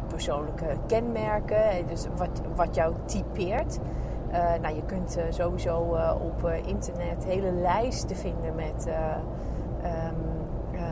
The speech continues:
met allerlei, eh, persoonlijke kenmerken of karaktereigenschappen. Eh, dus als je het moeilijk vindt om vanuit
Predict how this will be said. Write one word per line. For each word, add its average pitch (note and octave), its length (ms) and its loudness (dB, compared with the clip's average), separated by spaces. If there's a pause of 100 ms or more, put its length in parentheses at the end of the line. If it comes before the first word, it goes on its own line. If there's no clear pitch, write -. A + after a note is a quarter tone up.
(120)
met E3 220 -2
allerlei, E3+ 640 2
eh, D#3+ 400 2
persoonlijke F3 480 0
kenmerken E3 420 -2
of - 120 -6
karaktereigenschappen. - 1040 -2 (460)
Eh, E3+ 300 4
dus - 160 0
als F3+ 160 2
je F#3 60 -2
het - 100 -2
moeilijk G3+ 360 2
vindt F3+ 240 -2
om F3+ 120 -2
vanuit E3+ 520 0